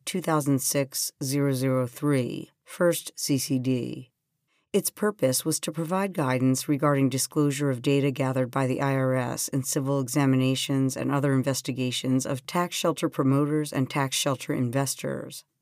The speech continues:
The I R S provided examples in the first C C D in support of its position that it can disclose,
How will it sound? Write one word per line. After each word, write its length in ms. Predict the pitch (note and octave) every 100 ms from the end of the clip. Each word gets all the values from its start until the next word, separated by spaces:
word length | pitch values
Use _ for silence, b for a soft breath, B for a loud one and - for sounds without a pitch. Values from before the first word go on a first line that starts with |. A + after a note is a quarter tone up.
| _ _ _ _ _ -
The 120 | F3+
I 180 | G3 G3
R 100 | F#3
S 160 | F3+
provided 560 | - C#3 C#3 C#3+ C#3 B2+
examples 680 | A#2+ D#3+ E3+ D#3+ B2+ C3 C#3+
in 100 | C3+
the 60 |
first 360 | - D#3 C#3+ -
C 100 | C#3
C 220 | - C3
D 300 | C3 C3 B2
in 120 | C3+
support 400 | C3+ C3+ - C#3
of 80 | B2+
its 160 | C3+ -
position 680 | C3+ B2 C3+ - B2+ C3+
that 160 | C#3+ C#3
it 120 | D3+
can 140 | D3+ C3+
disclose, 760 | C3 - D3 C#3 D#3+ E3+